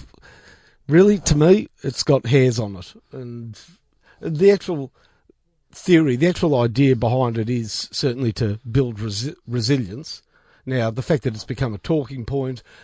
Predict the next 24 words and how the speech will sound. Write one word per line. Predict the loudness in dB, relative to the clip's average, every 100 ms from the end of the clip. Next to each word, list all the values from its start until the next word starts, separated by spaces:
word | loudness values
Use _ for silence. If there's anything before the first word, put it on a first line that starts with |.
| _ -14
because | -12 -10 -10 -12 -12
of | -10 -10 -10
the | -10
experience | -8 -4 -2 -2 -4
being | -4 -4
difficult | -6 -6 -8 -10 -12
for |
some | -12 -12
of | -12
the |
players, | -4 0 0 -2
et | -4
cetera, | -4 -4 -8 -8 -20 -12
and | -10 -8
that | -8
information | -10 -10 -8 -8 -6 -8 -8
was | -6 0
leaked | 4 4 2 -18 _ _ -20 _
is, | -8 -4 -2 -4 -6 -8
I | -4
think, | -4 -4
the | -8
media | -4 -2 0 -2 -6 -12 -20 _ -10
trying, | -6 -4 -6 -8